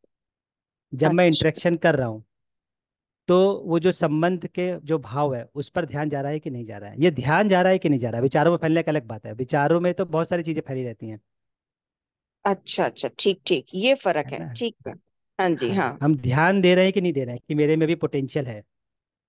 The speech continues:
Speaker 1: उसी को देखेंगे तो हम स्टेप वन से स्टार्ट कर रहे हैं।
Speaker 2: जी भैया।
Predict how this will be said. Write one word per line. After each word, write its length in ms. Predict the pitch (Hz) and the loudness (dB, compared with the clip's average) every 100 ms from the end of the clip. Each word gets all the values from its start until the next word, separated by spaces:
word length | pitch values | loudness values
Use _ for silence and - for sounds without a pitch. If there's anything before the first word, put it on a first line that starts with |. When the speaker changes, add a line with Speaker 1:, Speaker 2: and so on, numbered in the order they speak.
| _ _ _ - | _ _ _ -10
Speaker 1:
उसी 240 | 175 214 | -6 -4
को 140 | 208 220 | 2 4
देखेंगे 440 | 190 196 196 214 | 4 0 0 -2
तो 140 | 208 208 | -2 -4
हम 340 | 175 202 208 - | -4 -10 -12 -14
स्टेप 300 | 156 190 156 | -6 -2 0
वन 200 | 170 175 | 2 0
से 120 | 185 | -4
स्टार्ट 280 | 165 165 151 | -6 -6 -6
कर 140 | 165 | -8
रहे 120 | 135 110 | -10 -14
हैं। 100 | 104 _ _ _ _ _ _ _ _ _ 190 | -20 _ _ _ _ _ _ _ _ _ 2
Speaker 2:
जी 200 | 185 214 | 4 6
भैया। 220 | 185 | 4